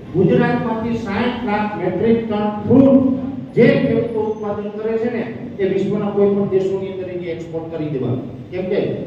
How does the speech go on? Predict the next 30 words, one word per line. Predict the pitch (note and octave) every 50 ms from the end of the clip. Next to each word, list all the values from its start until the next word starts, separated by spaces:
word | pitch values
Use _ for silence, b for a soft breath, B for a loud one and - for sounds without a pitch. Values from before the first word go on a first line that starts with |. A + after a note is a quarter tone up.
| - - - - - -
આ | - G3+ G#3 G#3+ G#3+ A3+ A3+ A3
થમ્સ | G#3+ G3+ - - G#3+
અપ, | G#3 - G3+
પેપ્સી, | G3+ G3+ G3+ G3 G#3 G#3 G3+
કોકા | G3+ G3+ G#3 G3+ G3+ G3+
કોલા | G3+ G3+ G3 G3
આપણે | G3 G3 G3+ G3+ G3+
પીએ | G3+ G#3+ G#3+
તો | - G#3+
આપણું | G3 - G#3+ G#3 F#3+ G3
સ્વાસ્થ્ય | G3 G3 G3 - - G3+ G3+ -
બગડે | G#3 G3+ A3 G#3 - - - - - - - - F3+
અને | F#3 G3 F#3+ - - E3+
આપણું | - - A3 A#3+ B3 -
ફ્રૂટ | - G#3 A3+ A3+ A3+ - - A3
છે, | G#3+ G#3+ G#3+ G#3+ G#3+ G#3+ G#3+ G#3+ - - - - - - - - -
એ | F#3 F3 E3+
ક્વોલિટી | G#3+ C4+ C#4 C#4 C#4 C4+ - - G3 F#3
છે, | F#3 G3+
એ | G#3+ - -
પડ્યું | - - D4+ D4+ D4 -
રહે | G3+ F#3+ -
ખેડૂતો. | - - - - - - - - - - - - - - - - -
તો | -
આનું | D#3 - G#3+ B3+ C4 B3+
શું? | B3+ B3 C4 G#3 - B2+ B2+ - - - B3+ - - - - - - - - - - - - - - - -
તો | - - - - - -
આ | F3 G3+ A3 A#3 A3 G#3+ G#3+
એક્સપોર્ટ | - - - - G#3 G#3 G#3 G#3+
એને | G3 G3 G3 G3 -